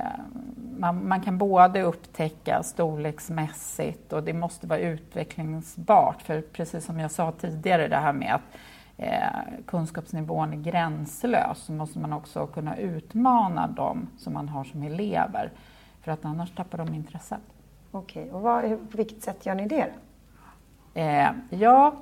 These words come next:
Speaker 2: Något
Speaker 1: alltså
Speaker 2: litet
Speaker 1: det
Speaker 2: exempel?
Speaker 1: handlar ju om, om att både ta fram, eh, det lilla experimentet som man kan göra i klassrummet,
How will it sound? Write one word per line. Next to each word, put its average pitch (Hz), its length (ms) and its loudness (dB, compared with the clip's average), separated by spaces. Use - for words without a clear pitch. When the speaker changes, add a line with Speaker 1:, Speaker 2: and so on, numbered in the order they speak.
Speaker 2:
Något - 200 -6
Speaker 1:
alltså 202 180 4
Speaker 2:
litet 247 140 4
Speaker 1:
det 254 60 2
Speaker 2:
exempel? 254 260 6
Speaker 1:
handlar 196 220 6
ju 175 140 4
om, 160 280 4
om 160 300 0
att - 280 -4
både 180 520 4
ta 208 160 0
fram, 147 520 2
eh, - 280 -4
det 165 140 -2
lilla 160 300 0
experimentet 143 640 -4
som 143 120 -8
man 143 100 -2
kan 147 160 -4
göra 143 240 -2
i - 20 -8
klassrummet, 170 920 -2